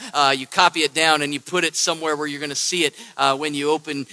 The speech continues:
your Bible each day with God, and, and you allow that to be part of the time that you spend with him. "God, is there anything? Am I covering anything up? Is there something that you want to address? Is there anything that needs to be dealt with? Inspect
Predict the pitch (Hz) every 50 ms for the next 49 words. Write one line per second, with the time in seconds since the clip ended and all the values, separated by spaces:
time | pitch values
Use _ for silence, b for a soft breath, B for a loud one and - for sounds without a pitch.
0 | 202 B 143 139 135 127 147 156 156 156 143 143 135 139 131 120 - - - 139
1 | 135 135 127 123 127 123 - - 139 131 131 127 123 120 120 117 117 117 - 127
2 | 127 123 127 131 127 127 127 139 139 143 143 139 131 139 139 135 - 127 120 127
3 | 120 - - - - 147 147 139 123 120 - - - 143 139 139 131 123 120 113
4 | 98 117 - - - - 143 135 127 123 120 - - - 135 127 117 110 98 b
5 | b b b b b b b b _ _ _ 147 147 151 156 147 135 123 143 131
6 | 131 139 147 139 - - 110 98 95 _ _ _ _ _ _ _ _ - 143 143
7 | 135 127 - - 175 160 170 170 160 160 156 147 147 - 151 143 143 135 127 123
8 | - B B B B 139 147 139 156 135 - - 175 185 170 190 180 170 165 156
9 | - - 170 151 151 151 147 151 143 139 120 123 131 131 127 123 - - 151 143
10 | 139 160 151 160 - 175 190 208 208 202 - - 190 180 180 175 160 160 156 156
11 | 156 160 165 - - - 156 139 147 139 127 143 139 139 139 143 147 180 175 170
12 | - - - - - - 170 175 175 - _ - -